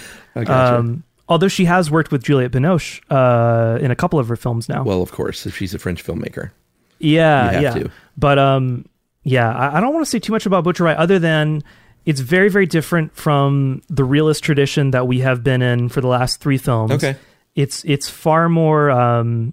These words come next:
Speaker 2: I would say, aestheticized, heightened. Um, it is a loose adaptation of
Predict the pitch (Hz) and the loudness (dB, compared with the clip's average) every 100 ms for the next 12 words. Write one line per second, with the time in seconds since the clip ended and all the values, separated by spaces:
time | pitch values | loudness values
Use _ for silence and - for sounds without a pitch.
0 | - 139 139 - 143 127 131 131 143 143 | -4 0 0 0 0 0 -2 -4 -2 0
1 | - 147 139 139 135 131 - - - 147 | 0 2 2 2 0 -4 -12 -12 -4 -2
2 | 160 139 139 135 _ - _ _ - 123 | 0 0 -2 -4 _ -20 _ _ -2 2
3 | 120 117 120 120 - _ _ _ - 139 | 2 0 -2 -4 -8 _ _ _ -4 0
4 | 147 151 135 127 143 147 - 139 139 147 | 2 2 0 0 0 0 -2 -2 0 -2
5 | 139 151 127 120 | 0 0 -2 -4